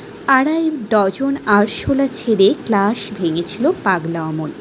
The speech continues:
সে আজ হয়েছে মস্ত অধ্যাপক। কি ভয়ঙ্কর উজ্জ্বল ছিল সত্য স্মরণ। সে কেন নিজের কণ্ঠ কাটল ঝকঝকে খুঁড়ে? এখনো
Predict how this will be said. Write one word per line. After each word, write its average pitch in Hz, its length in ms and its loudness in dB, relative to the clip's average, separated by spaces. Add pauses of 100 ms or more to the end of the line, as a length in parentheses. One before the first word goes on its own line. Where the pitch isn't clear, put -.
(440)
সে 269 320 2
আজ 339 280 2
হয়েছে 311 340 2
মস্ত 214 840 0
অধ্যাপক। 185 800 -2 (600)
কি - 160 -4 (140)
ভয়ঙ্কর 185 1000 2
উজ্জ্বল 285 580 4
ছিল 330 320 2
সত্য 208 680 0
স্মরণ। 180 400 0 (760)
সে - 320 -4 (100)
কেন 370 240 6
নিজের 320 340 6
কণ্ঠ 294 460 0
কাটল 330 540 4 (380)
ঝকঝকে - 680 2
খুঁড়ে? 349 340 0 (1080)
এখনো 233 600 -2